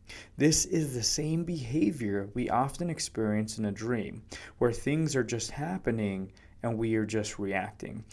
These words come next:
We find ourselves unconsciously doing things and not consciously choosing an action. We could say that in this experience, we are not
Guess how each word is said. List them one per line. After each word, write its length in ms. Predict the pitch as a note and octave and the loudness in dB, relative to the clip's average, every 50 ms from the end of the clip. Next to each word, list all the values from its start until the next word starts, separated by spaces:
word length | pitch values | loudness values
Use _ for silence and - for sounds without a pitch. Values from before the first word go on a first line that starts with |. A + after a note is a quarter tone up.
| - - - - - | -14 -14 -8 -2 0
We 100 | C3+ B2+ | 0 0
find 320 | - - B2 C#3 D3+ D3+ | 2 2 2 4 4 2
ourselves 400 | D3 C#3+ - - A#2 A2+ A2 A#2+ | 2 0 2 2 2 4 4 4
unconsciously 840 | A#2 C3 C#3 B2+ - B2+ B2 B2 A#2+ - B2+ A#2+ - - B2+ A2 | 4 4 4 2 2 4 4 4 4 2 -2 -2 0 0 0 2
doing 300 | A2 A2+ A2 A2 G#2+ G#2 | 2 2 4 4 4 4
things 400 | G#2 - - F#2 F#2+ G2 G2 G2 | 2 -2 -6 -6 -6 -6 -6 -4
and 100 | G#2+ G2+ | 0 2
not 260 | A2 A#2 A#2 A#2+ B2 - | 4 4 4 2 0 -2
consciously 600 | - B2+ B2 A#2+ A#2+ - A#2+ A2+ - - A2+ A2 | 0 2 2 2 2 0 -2 -2 0 0 0 0
choosing 720 | A2 - - - C#3+ D3+ D3 C#3+ - B2 A#2 A2+ A2 G#2+ - A2 | 0 -2 -4 0 0 2 2 0 0 0 0 0 0 -2 -4 -4
an 100 | G#2 G#2 | -4 -4
action. 680 | G2 G#2+ B2 B2+ - - - - - - - - - - - - - - - - - - - - - - - - - - - - | -4 -6 -6 -6 -6 -6 -8 -6 -6 -8 -10 -10 -14 -16 -20 -20 -20 -20 -20 -20 -20 -20 -20 -20 -20 -20 -18 -18 -18 -14 -4 0
We 140 | C3 B2+ | 0 0
could 260 | B2+ - - C#3 - - | 2 4 2 2 4 4
say 440 | - - - - E3+ F#3 G3 F3+ C#3+ | 0 0 2 2 2 4 4 2 2
that 260 | A#2 A2+ G#2 - - | 2 0 0 0 -2
in 280 | - G#2+ A#2+ A#2 A#2 A2+ | -4 -4 -2 -2 0 0
this 280 | B2+ E3 E3+ - - | 2 2 2 2 0
experience, 1000 | G#3+ F#3+ - - - - A3 A3 G#3+ D#3+ B2 G#2+ F#2+ F#3+ - - - - - - - - - - - - - - - - | 0 -2 -4 -6 -6 -4 -2 0 0 2 2 0 0 -2 -4 -6 -10 -12 -12 -14 -18 -20 -20 -20 -20 -20 -20 -20 -14 -6
we 180 | - B2+ C3 C3 | -2 2 4 6
are 100 | B2 A#2 | 6 4
not 420 | A#2 A2+ A2+ A2+ B2 C3 D3 - | 4 6 6 6 6 6 4 0